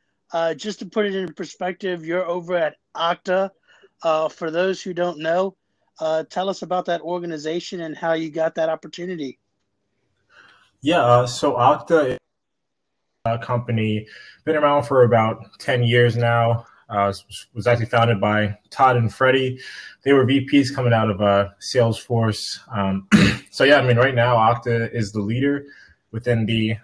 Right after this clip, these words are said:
Speaker 2: identity and access management space. I'm helping organizations like the M L B, um, M G M, et cetera, with securing identities and, and things of, uh, I actually came across the opportunity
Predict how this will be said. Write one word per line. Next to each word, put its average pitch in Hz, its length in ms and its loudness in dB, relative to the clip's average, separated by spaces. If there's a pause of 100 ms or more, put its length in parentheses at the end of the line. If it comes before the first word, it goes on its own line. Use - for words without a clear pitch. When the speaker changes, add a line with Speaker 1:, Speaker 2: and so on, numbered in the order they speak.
Speaker 2:
identity 110 520 0
and 98 80 2
access 101 480 -2
management 104 500 -2
space. 127 640 -2 (560)
I'm 98 240 0
helping 104 720 0 (260)
organizations 104 720 2
like 101 160 2
the 107 80 0
M 98 140 4
L 95 120 2
B, 110 500 4 (220)
um, 90 420 -4 (140)
M 117 160 4
G 104 180 4
M, 101 200 4
et 98 80 -2
cetera, 101 440 6
with 95 320 0 (440)
securing 127 340 0
identities 101 760 4 (140)
and, 98 440 0 (100)
and 113 140 0
things 110 220 0
of, - 180 -8 (1000)
uh, 98 220 6 (680)
I 117 100 4
actually 180 200 0
came 151 220 4
across 120 340 4
the 120 80 6
opportunity 107 880 0